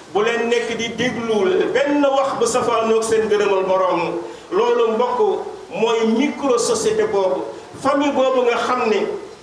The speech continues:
ñépp mën nañ caa jël seeni misaal. Mooy baay ya, mooy yaay ya, mooy la nga xam ne mooy njaboot ga nga xam ne ñoo ko cosaanoo. Looloo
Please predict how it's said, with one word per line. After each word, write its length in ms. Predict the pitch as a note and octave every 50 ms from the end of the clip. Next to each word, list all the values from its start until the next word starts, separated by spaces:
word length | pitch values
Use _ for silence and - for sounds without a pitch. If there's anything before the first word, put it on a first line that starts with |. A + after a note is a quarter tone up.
| - - - - - - - - -
ñépp 380 | - G#3 C4 D4+ D4+ D4 -
mën 320 | D4 C#4+ C4 B3+ B3+ B3+ B3+
nañ 180 | B3 A#3 A#3
caa 220 | B3 A3+ G#3+ G#3+ -
jël 140 | G#3+ G#3+ -
seeni 240 | - - G3 G3 F#3
misaal. 380 | F#3+ F#3 F3+ F#3+ F#3 F3+ - - - - - - - - - E3
Mooy 240 | F#3+ A3+ A#3 A3+ A3 A3+ A3+
baay 320 | A3+ A3 G#3+ G#3 G3+ F#3+ F3+
ya, 200 | F3+ C#3 - - - - - -
mooy 380 | D#3+ G3+ A#3 A#3 A3+ A#3 A#3 B3
yaay 300 | B3+ C4 B3+ B3+ A#3 G#3+
ya, 80 | F#3+ - - - - - -
mooy 160 | - A#3 B3+ B3+
la 80 | B3+ B3+
nga 120 | B3 B3
xam 220 | - - B3 A#3+ A#3+
ne 60 | A#3+
mooy 220 | A3+ A#3 A#3 A3+ A3
njaboot 320 | A3 A3+ A3 A3+ A#3 - -
ga 80 | A3+ A3
nga 100 | A3+ A3
xam 180 | - - G#3 G#3
ne 80 | G#3+
ñoo 160 | G#3 G#3 G3+ -
ko 100 | G#3 G3
cosaanoo. 500 | G3+ G3 G3 - G3 F#3 F3+ E3+ D#3+ C#3+ - - - - - - - E3
Looloo 320 | G#3 A#3 A#3+ A3+ A#3